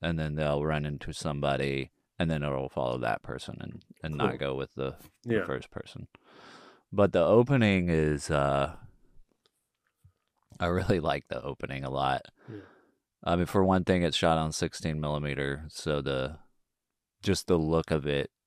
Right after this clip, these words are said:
Speaker 1: is nostalgic right away.
Speaker 2: Yeah.
Speaker 1: Um, it feels classic right away. Uh, and then, and the whole opening monologue is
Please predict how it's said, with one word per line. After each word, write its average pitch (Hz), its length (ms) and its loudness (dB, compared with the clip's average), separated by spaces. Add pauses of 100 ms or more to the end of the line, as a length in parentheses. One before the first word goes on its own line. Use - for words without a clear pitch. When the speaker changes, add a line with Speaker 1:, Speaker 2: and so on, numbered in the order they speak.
(160)
Speaker 1:
is 73 720 -4 (1080)
nostalgic 73 840 0 (240)
right 71 260 2
away. 65 500 -2
Speaker 2:
Yeah. 107 240 4 (880)
Speaker 1:
Um, 65 640 -4 (560)
it 82 180 0
feels 78 460 0
classic 69 600 0
right 67 200 0
away. 64 480 -2 (920)
Uh, 67 500 -6 (320)
and 82 200 -2
then, 76 300 -4
and 82 200 -2
the 80 40 -2
whole 85 560 4
opening 78 560 -2
monologue 69 840 0 (220)
is 76 320 0